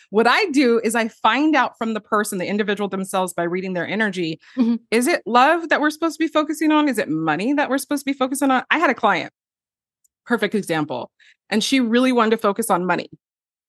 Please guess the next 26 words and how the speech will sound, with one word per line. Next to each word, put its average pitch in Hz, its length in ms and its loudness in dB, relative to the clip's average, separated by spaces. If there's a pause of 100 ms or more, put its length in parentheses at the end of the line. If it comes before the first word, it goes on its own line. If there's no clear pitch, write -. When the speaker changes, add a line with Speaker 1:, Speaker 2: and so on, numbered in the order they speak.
(340)
Speaker 1:
She - 180 -4
wanted 202 280 2
a - 20 -2
new 214 140 0
job. 190 420 4
She 202 120 -6
hadn't 180 220 -2
had 185 120 -2
a 170 60 -6
job 170 200 0
in 170 60 -8
a 180 40 -10
couple 180 220 -8
of 180 60 -4
years 180 180 -4
since 143 140 -10
covid. 220 340 0 (440)
She's 240 180 -4
like, 233 160 -2
"I 269 100 2
want 294 200 4
a 294 40 2
job. 311 380 -2 (180)
I 233 40 2
need 320 180 4
money. 370 320 4